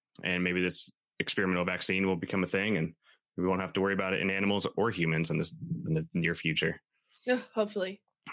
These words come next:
Speaker 1: Yeah, 'cause I'm tired of talking about it. I know you are too.
Speaker 2: I know.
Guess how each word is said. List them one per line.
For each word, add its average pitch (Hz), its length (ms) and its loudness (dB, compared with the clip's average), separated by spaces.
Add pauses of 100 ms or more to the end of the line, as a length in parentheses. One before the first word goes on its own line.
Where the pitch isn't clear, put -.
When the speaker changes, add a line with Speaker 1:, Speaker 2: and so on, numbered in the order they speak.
(160)
Speaker 1:
Yeah, 92 320 2
'cause 110 100 0
I'm 131 80 2
tired 120 220 2
of - 60 0
talking 98 260 2
about 85 240 2
it. 82 160 2
I 87 40 2
know 95 80 4
you 90 200 4
are 87 80 0
too. 87 280 2 (300)
Speaker 2:
I 269 160 2
know. 226 520 0